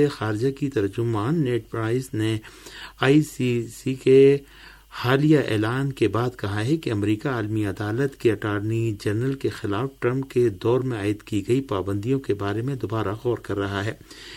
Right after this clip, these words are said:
یاد رہے کہ امریکی صدر ٹرمپ نے آئی سی سی کے اٹارنی جنرل اور بعض دیگر حکام کے خلاف پابندیاں عائد کرنے کا اعلان کیا تھا۔ صہیونی وزیر اعظم نے عالمی عدالت کے اس اعلان کو یہودی دشمنی سے تعبیر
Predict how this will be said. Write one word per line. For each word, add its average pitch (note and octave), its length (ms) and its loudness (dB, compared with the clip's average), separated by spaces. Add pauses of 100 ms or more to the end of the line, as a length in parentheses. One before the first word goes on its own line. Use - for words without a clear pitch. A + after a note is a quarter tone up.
(140)
یاد D3+ 160 8
رہے E3+ 260 8
کہ F#3+ 120 -2
امریکی C3+ 520 2
صدر C3+ 320 0
ٹرمپ A#2+ 340 -2
نے A#2+ 280 0 (500)
آئی C3+ 200 4
سی B2+ 420 -2 (400)
سی D3+ 180 4
کے D3+ 280 4
اٹارنی A#2 480 0
جنرل G#2+ 380 0
اور B2 120 0
بعض A#2+ 380 0
دیگر A2 260 0
حکام A#2+ 360 -6
کے A#2+ 140 -12
خلاف A2+ 360 -6
پابندیاں G#2 520 -4
عائد G2 120 -4
کرنے A2+ 340 -4
کا G#2+ 160 -10
اعلان A2+ 320 -4
کیا G#2 220 -4
تھا۔ - 200 -8 (460)
صہیونی D#3+ 360 8
وزیر C#3+ 340 4
اعظم C3 280 2
نے G3 100 -2
عالمی B2+ 320 -2
عدالت A2+ 420 -2
کے B2 80 2
اس A#2 160 0
اعلان A2 380 -2
کو D3+ 180 2
یہودی A#2+ 380 0
دشمنی A2+ 480 -4
سے A#2+ 120 -4
تعبیر G#2+ 340 -4